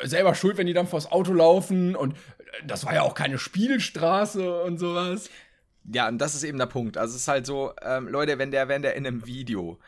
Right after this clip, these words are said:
Speaker 2: fast hundert K M H fucking innerorts fährt, mit, mit einer Fanbase, die gigantisch groß ist,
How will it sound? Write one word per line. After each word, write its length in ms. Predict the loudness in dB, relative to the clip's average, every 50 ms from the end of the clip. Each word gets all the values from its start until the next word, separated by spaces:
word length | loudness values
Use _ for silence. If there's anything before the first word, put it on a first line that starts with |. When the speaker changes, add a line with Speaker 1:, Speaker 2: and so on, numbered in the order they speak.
| _ _
Speaker 2:
fast 380 | 2 2 2 2 0 -4 -4
hundert 400 | -2 -2 0 0 0 0 0 -4
K 220 | -2 0 0 0 0
M 120 | 0 0
H 140 | 0 0 0
fucking 460 | 0 -2 -2 -2 -2 -8 -10 -12 -16 _ _
innerorts 880 | -2 0 2 2 4 4 2 2 0 0 0 0 0 0 -2 -6 -8 -8
fährt, 500 | -6 -4 -4 -4 -4 -6 -10 -16 -18 -18 -20 -20 -20 -20 -20 -20 -20 -20 _ _ _ _ _ _ _ _ _
mit, 320 | -2 0 0 0 -2 -2 -4
mit 280 | -4 -4 -6 -4 -2
einer 260 | 0 0 0 -2 -4
Fanbase, 680 | -4 0 2 4 4 4 4 2 2 2 0 0 -4 -8
die 120 | -10 -12 -12
gigantisch 540 | -10 -2 0 0 0 0 -2 -6 -10 -10 -6
groß 360 | -4 -4 -4 -4 -4 -8 -10
ist, 280 | -10 -10 -10 -10 -12